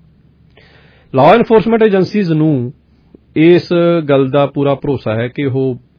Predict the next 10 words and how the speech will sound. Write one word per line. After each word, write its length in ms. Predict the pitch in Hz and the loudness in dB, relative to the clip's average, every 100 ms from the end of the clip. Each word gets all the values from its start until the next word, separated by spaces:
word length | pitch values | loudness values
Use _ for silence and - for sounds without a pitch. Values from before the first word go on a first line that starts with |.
| _ _ | _ _
ਨੇੜ 320 | 127 139 147 143 | -2 0 0 0
ਭਵਿੱਖ 280 | 147 135 | -6 -4
ਵਿੱਚ 220 | 113 113 104 | -8 -10 -8
ਬਹੁਤ 420 | 107 104 123 127 127 117 104 | -8 -6 -8 -8 -10 -10 -6
ਜਲਦੀ 460 | 113 113 120 104 - _ _ _ _ - | -4 -4 -4 -6 -10 _ _ _ _ -4
ਇਸ 220 | 143 131 | -4 -2
ਸਾਰੇ 340 | 131 123 117 117 | -4 -4 -4 -4
ਕਾਸੇ 340 | 117 107 123 | -6 -6 -8
ਦੇ 120 | 104 | -8
ਵਿੱਚ 280 | 104 - | -10 -10